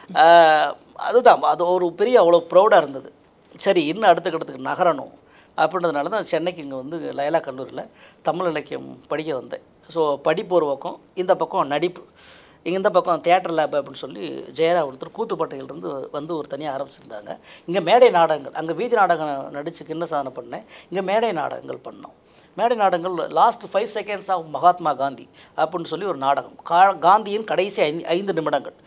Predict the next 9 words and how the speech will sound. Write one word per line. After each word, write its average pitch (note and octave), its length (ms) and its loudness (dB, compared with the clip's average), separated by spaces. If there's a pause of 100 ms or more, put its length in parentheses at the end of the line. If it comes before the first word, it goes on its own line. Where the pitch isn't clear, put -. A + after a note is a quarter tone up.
(260)
அந்த F3+ 220 0
நாடகத்துல F3+ 840 4
தோட்டா G#3+ 300 6
எந்திரிச்சு E3+ 320 0
டயலாக் E3 300 4
பேசும், D#3+ 340 -4
காத்து G3+ 300 -2
டயலாக் D#3+ 340 2
பேசும், C#3+ 380 -10